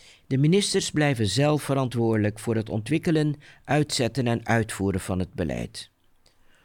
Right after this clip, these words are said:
Motto: gedreven door gelijkwaardigheid, samen voor inclusie. Missie. De Nationaal Coördinator tegen Discriminatie en Racisme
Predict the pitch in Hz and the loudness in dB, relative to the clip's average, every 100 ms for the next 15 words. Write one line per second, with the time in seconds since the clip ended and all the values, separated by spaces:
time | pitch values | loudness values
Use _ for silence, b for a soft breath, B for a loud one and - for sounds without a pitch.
0 | b 147 180 196 214 226 - - - - | b -2 0 2 2 0 -6 -18 -20 -20
1 | b b - 147 170 196 214 - 170 151 | b b -2 0 4 6 6 4 2 4
2 | 147 135 135 127 123 120 117 107 107 110 | 4 4 4 4 4 2 2 4 2 2
3 | 104 95 101 - _ _ - - 127 135 | 2 2 0 -8 _ _ -10 -2 2 2
4 | 151 160 151 - 127 120 117 - 117 - | 2 2 0 -2 0 2 0 -2 -4 -2
5 | 95 - - - _ _ _ _ _ _ | -4 -4 -8 -12 _ _ _ _ _ _
6 | - b b b 160 151 110 90 - - | -20 b b b 0 2 0 -4 -10 -20
7 | - - b b - 165 180 170 180 196 | -20 -20 b b 0 2 2 4 4 2
8 | 175 135 135 135 117 113 117 120 117 117 | 2 2 2 2 2 0 -2 0 0 0
9 | 117 - 123 120 120 139 143 - 95 104 | -2 -2 0 0 0 0 -2 -2 -2 -2
10 | - 151 - 135 | -2 -4 -2 -2